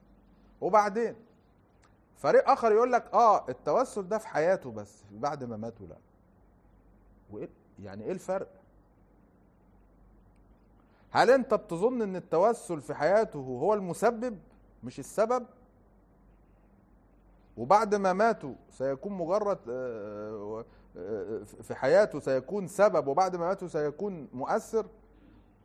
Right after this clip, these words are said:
التوسل ليس مؤثراً بذاته، سواء في الحياة أو في الممات، مؤثر بالله سبحانه وتعالى، لكن هو سبب في الحياة والممات، مفيش أي فرق.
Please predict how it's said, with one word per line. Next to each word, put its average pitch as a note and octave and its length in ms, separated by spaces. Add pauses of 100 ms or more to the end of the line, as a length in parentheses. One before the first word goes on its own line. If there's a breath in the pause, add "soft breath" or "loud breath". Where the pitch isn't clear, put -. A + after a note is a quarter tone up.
(600)
التوسل F#3+ 680
ليس G3+ 320
مؤثراً F3+ 680
بذاته، C#3 760
سواء B2 300
في - 140
الحياة C3 420
أو C#3+ 240
في A#2+ 120
الممات، G#2 460 (880)
مؤثر D#3 500
بالله B2 580
سبحانه G#2+ 440
وتعالى، C#2 340 (640 soft breath)
لكن A2+ 220
هو E3+ 240
سبب D3+ 400
في - 160
الحياة B2+ 380
والممات، D#3 260
مفيش F3 320
أي A#3+ 220
فرق. A3+ 340